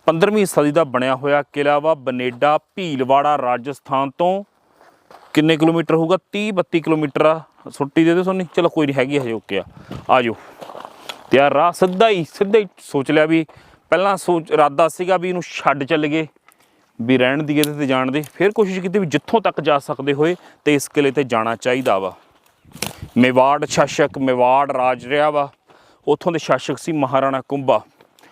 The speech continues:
ਉਹਨਾਂ ਨੇ ਕਿਲਾ ਬਣਵਾਇਆ ਸੀ ਤੇ ਆਪਣੇ ਫਿਰ ਅੱਗੇ ਸਰਦਾਰਾਂ ਨੂੰ ਇਹ ਕਿਲਾ ਇਹਨਾਂ ਨੇ ਦੇਤਾ ਸੀਗਾ। ਇੱਧਰ ਜੀ ਆਪਾਂ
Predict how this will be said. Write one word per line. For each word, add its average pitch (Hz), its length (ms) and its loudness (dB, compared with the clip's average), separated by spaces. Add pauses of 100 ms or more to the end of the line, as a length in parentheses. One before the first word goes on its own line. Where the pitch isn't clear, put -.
(240)
ਉਹਨਾਂ 175 320 2
ਨੇ 170 200 -2
ਕਿਲਾ 147 200 2
ਬਣਵਾਇਆ 135 420 0
ਸੀ 160 180 -8
ਤੇ 147 140 -4
ਆਪਣੇ 139 280 -4
ਫਿਰ 131 180 -4
ਅੱਗੇ 123 280 -2 (380)
ਸਰਦਾਰਾਂ 127 600 0
ਨੂੰ 143 160 0
ਇਹ 160 160 0
ਕਿਲਾ 135 220 2
ਇਹਨਾਂ 147 240 -2
ਨੇ 175 180 -4 (1000)
ਦੇਤਾ 131 320 2
ਸੀਗਾ। 123 300 -2 (1700)
ਇੱਧਰ 120 160 4
ਜੀ 127 120 4
ਆਪਾਂ 127 220 0